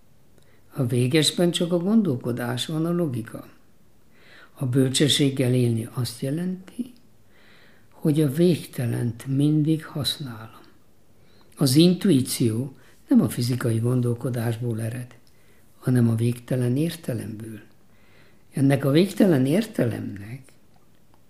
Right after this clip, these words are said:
a véges értelmünk csak egy vetülete. Egy korlátozott, szűk vetülete, de az ő vetülete. És emiatt, hogy az övé,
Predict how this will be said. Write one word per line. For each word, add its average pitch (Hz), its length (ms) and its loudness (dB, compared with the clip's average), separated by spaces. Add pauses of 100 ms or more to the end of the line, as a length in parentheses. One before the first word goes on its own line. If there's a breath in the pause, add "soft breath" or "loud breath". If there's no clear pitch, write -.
(240)
a 117 140 -4
véges 120 580 -2
értelmünk 127 800 -2
csak 139 280 -4
egy 156 220 -2
vetülete. - 840 -10 (880 soft breath)
Egy 131 220 -4
korlátozott, 139 1000 0
szűk 160 480 -2
vetülete, 131 720 -6
de 131 160 0
az 151 200 0 (120)
ő 277 200 10
vetülete. - 800 -2 (1200 soft breath)
És - 240 -2
emiatt, 135 800 6 (200)
hogy 120 220 -2
az 110 200 -2
övé, 117 420 -4